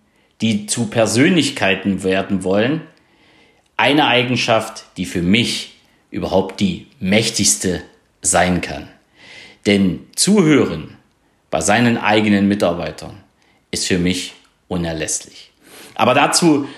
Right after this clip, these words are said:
auch noch mal an den folgenden Tagen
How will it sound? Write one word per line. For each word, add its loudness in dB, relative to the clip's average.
auch 0
noch 0
mal 4
an 0
den 4
folgenden 0
Tagen -4